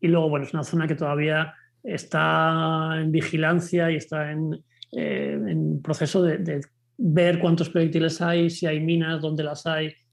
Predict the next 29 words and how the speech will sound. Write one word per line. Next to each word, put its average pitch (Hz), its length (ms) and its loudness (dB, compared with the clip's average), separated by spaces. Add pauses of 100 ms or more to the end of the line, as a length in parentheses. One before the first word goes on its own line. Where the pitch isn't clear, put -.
(140)
y 202 120 0
demás, 139 340 -2
¿no? 180 240 -6 (120)
Es 247 100 -8
decir, 156 160 -6
ni 143 80 -2
tan 143 120 -2
siquiera 156 220 2
nuestros 160 240 0
colegas 151 380 0
ucranianos, 151 580 -2 (460)
que 143 160 -4
al 135 160 -4
menos 147 220 0
por 151 160 0
ahí 156 160 4
se 165 140 0
pueden 147 200 0
mover 151 260 0
de 147 60 -4
manera 147 340 -2
libre, 160 480 2 (440)
eh, 143 640 -4
no 151 360 -2
están 147 300 -2
trabajando 139 880 -2 (300)
de 147 300 -4
campo. 139 440 -6 (200)
Todavía, 139 420 -2